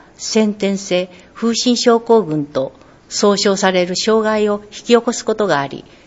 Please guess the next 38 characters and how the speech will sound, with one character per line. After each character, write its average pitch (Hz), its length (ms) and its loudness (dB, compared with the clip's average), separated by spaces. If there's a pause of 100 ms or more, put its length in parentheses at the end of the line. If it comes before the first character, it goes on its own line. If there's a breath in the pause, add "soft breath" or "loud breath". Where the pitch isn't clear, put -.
特 247 220 -2
に 156 160 -2
注 180 200 -2
意 170 100 -2
が 147 100 -6
必 - 240 -12
要 143 140 -4
で 135 120 -10
す。 - 220 -18 (1300)
妊 214 120 4
娠 214 300 0
希 208 140 -4
望 190 200 2
者、 156 280 -6 (140)
ま 202 120 2
た 208 180 0
は 160 200 -2 (240 loud breath)
妊 233 160 4
娠 233 260 0
す 226 160 -2
る 220 100 0
可 214 180 0
能 220 160 2
性 220 200 -2
が 202 140 2
高 196 300 -2
い - 20 -4
人 151 240 -10
と、 151 240 -6 (260 loud breath)
そ 196 200 -2
の 196 240 -2 (260 loud breath)
同 214 180 4
居 240 160 2
家 254 160 0
族 175 240 -6
の 151 120 -8
う 147 40 -10
ち、 151 280 -12